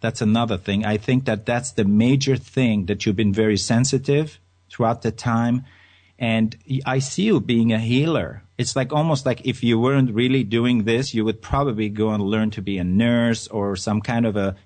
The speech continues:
in a healing arts. Did you think about that?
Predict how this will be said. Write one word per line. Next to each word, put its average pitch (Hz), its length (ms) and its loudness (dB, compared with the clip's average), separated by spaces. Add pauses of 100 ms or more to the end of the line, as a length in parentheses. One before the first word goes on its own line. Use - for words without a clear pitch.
in 107 100 2
a 104 60 2
healing 101 340 2
arts. 113 520 -2 (1600)
Did 101 160 -2
you 127 80 2
think 120 240 0
about 120 320 0
that? 135 340 -2